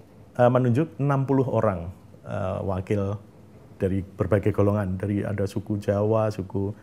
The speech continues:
eh, suku Tionghoa, dan juga orang Arab, orang Indo, dan lain sebagainya. Yang menarik,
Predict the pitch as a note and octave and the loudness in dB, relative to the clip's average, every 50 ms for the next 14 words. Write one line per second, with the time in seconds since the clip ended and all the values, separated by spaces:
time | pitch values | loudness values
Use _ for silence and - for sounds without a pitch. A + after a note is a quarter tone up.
0 | - - - - - - - - - - - - F#2 F#2 F#2 F2+ F2+ F2+ F2+ - | -20 -20 -20 -20 -20 -20 -20 -20 -18 -12 -8 -6 -4 -4 -4 -4 -6 -6 -6 -8
1 | - - - - G#2+ G2+ G2+ F#2 - A#2 B2 B2 A#2 A2 A#2 A#2+ B2 A2+ G#2 G2 | -8 -10 -8 -8 -6 -6 -6 0 6 6 6 8 8 6 6 6 4 4 2 0
2 | G2 F#2+ F#2 F#2 G2 F#2+ - - G#2+ G#2 G2 G2+ - A#2+ A#2+ A#2 A#2+ A#2+ - A#2 | 0 -2 -2 -2 -2 -4 -2 -2 -2 -2 -2 -2 -2 -2 0 0 0 0 0 -2
3 | A2 G#2+ G#2+ A#2 A2+ G#2+ G#2 A2+ A#2 G#2+ G#2 G2 G2+ G2+ G2 G2+ G2+ - - G2 | -4 -2 -2 -2 -2 -2 0 0 0 -2 -2 -2 -2 -2 -2 -4 -4 -6 -6 -6
4 | F2+ G2 F#2 F#2+ G#2+ C#3 E3 - - - - - - - - - - - - - | -6 -4 -4 -2 -2 -4 -4 -6 -12 -20 -20 -20 -20 -20 -20 -20 -20 -20 -18 -2
5 | - A#2 A2+ A#2 B2 C#3+ E3 E3+ D3 B2 B2 | 0 0 2 2 2 4 4 6 6 4 2